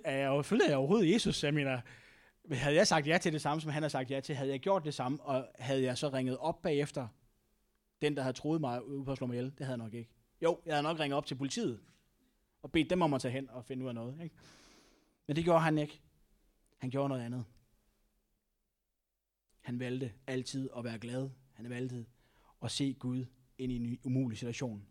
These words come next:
og Gud, han greb ind og forandrede alt. Og så viser han, så sagde han, "Du skal lige se ham, skal du ikke se ham?" Og så tager han et billede op. Her er han sammen med hans familie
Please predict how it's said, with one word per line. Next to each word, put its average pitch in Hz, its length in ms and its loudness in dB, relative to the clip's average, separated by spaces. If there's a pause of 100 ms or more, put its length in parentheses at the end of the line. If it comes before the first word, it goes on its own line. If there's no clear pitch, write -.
og 107 120 -14
Gud, 123 160 -6
han 117 160 -6
greb 120 240 -8
ind 127 180 -8 (500)
og 117 120 -14
forandrede 117 420 -10
alt. 107 220 -16 (300)
Og 143 100 -4
så 170 100 0
viser 170 260 0
han, 123 80 -6
så 135 120 -10
sagde 139 180 -2
han, 127 100 -4 (160)
"Du - 40 -2
skal 110 180 -10
lige 170 120 0
se 202 180 2
ham, 127 140 0
skal 151 160 0
du 165 40 2
ikke 165 80 -2
se 208 120 0
ham?" 127 200 -4 (340)
Og 151 80 -12
så 170 100 -10
tager 160 140 -8
han 139 100 -6
et 131 80 -12
billede 156 160 -4
op. 139 120 -8 (180)
Her 175 120 -10
er 165 140 -4
han 165 180 -8
sammen 156 220 -4
med 147 80 -2
hans 127 160 -8
familie 175 540 -2